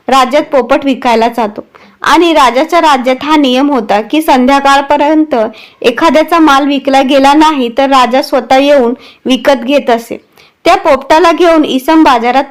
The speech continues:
पोहोचतो. जेव्हा एखादा माणूस तो पोपट विकत घ्याय-, घ्यायला यायचा तेव्हा त्याला विचारायचे की त्याची किंमत किती आहे. मग तो इसम म्हणायचा की पोपट स्वतः त्याची किंमत सांगेल.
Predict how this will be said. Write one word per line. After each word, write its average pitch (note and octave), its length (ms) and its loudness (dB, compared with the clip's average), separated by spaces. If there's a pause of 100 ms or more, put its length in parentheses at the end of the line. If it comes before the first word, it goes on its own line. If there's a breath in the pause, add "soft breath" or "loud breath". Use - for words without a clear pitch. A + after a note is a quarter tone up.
पोहोचतो. A#3 440 -4 (240)
जेव्हा B3+ 260 2
एखादा C4+ 400 2
माणूस B3+ 440 2
तो C#4+ 100 2
पोपट B3+ 380 0
विकत C4 380 -2
घ्याय-, B3+ 280 0 (260)
घ्यायला B3+ 360 2
यायचा B3+ 520 0 (400 loud breath)
तेव्हा D4+ 240 2
त्याला D4+ 320 2
विचारायचे C4 640 0
की D4+ 140 -4
त्याची C#4 340 -2
किंमत C4 300 0 (120)
किती C4 260 -4
आहे. G#3+ 220 -2 (440 soft breath)
मग D#4+ 180 0
तो F4 60 2
इसम D#4+ 360 2
म्हणायचा C#4+ 460 2
की D#4 140 -2
पोपट D4 400 0
स्वतः C4 320 -2
त्याची C4 300 -4
किंमत A#3+ 440 -4
सांगेल. G#3+ 300 -4